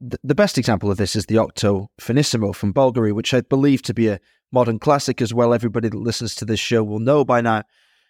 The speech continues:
And Alon adores it, has one, wears it. Actually,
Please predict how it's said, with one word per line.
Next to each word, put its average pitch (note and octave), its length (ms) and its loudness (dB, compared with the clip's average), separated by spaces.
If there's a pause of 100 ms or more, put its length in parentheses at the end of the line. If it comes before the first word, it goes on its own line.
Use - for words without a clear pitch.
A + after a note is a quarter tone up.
(120)
And B2+ 220 -4
Alon C#3 400 4
adores C3 480 0
it, A#2+ 160 0
has C3+ 320 -2
one, B2 260 -2
wears A#2+ 360 2
it. B2 180 0 (580)
Actually, C3 640 0